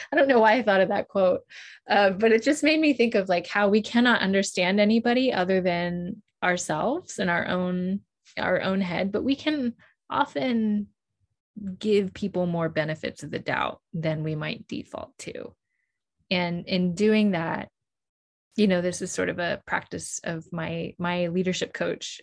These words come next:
She's a, a mindfulness coach. And she says, you know, "What, what would the possibility be, you know, if something such and such was or wasn't true? You know, if you're making an assumption,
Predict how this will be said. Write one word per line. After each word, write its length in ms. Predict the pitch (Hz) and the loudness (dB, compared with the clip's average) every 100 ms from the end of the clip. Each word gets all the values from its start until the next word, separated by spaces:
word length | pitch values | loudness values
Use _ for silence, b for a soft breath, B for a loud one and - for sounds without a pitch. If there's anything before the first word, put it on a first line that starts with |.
| - | -14
She's 200 | - 180 | -8 -2
a, 220 | 180 - | -2 -2
a 80 | 185 | -2
mindfulness 840 | 180 175 175 196 180 175 165 - - | -2 -2 -4 -2 -2 -4 -8 -12 -12
coach. 400 | - 165 - - | -6 -4 -4 -6
And 180 | 160 160 | -8 -8
she 220 | - 160 - | -8 -12 -14
says, 360 | - - 151 - | -12 -8 -8 -8
you 60 | 170 | -8
know, 120 | 170 | -4
"What, 260 | 214 240 - | -2 -4 -2
what 220 | 233 262 | -2 0
would 220 | 277 240 - b b b - | 0 -2 -8 b b b -12
the 60 | |
possibility 800 | - 202 196 214 190 185 180 180 | -4 -2 0 0 2 2 2 -2
be, 760 | 165 - 185 170 160 156 156 160 _ _ _ _ | -4 -4 -2 0 0 -2 -4 -10 _ _ _ _
you 80 | 180 | -4
know, 60 | 175 | -2
if 200 | 175 - | -4 -4
something 580 | 170 160 170 165 151 - - | -4 -4 -4 -4 -8 -12 -12
such 300 | 170 - 170 | -6 -2 -2
and 100 | 185 | -4
such 240 | 165 160 - | -4 -6 -4
was 460 | 170 170 170 160 | -2 0 0 0
or 100 | 165 | -2
wasn't 400 | 151 151 143 147 | -2 -4 -4 -8
true? 480 | - - - - - _ - | -12 -10 -10 -10 -12 _ -4
You 80 | |
know, 80 | 175 | -2
if 100 | 160 | -2
you're 80 | 196 | 0
making 340 | 196 208 233 208 | 0 2 2 0
an 60 | |
assumption, 640 | 170 - 170 - 170 - | 0 -4 -6 -6 -8 -8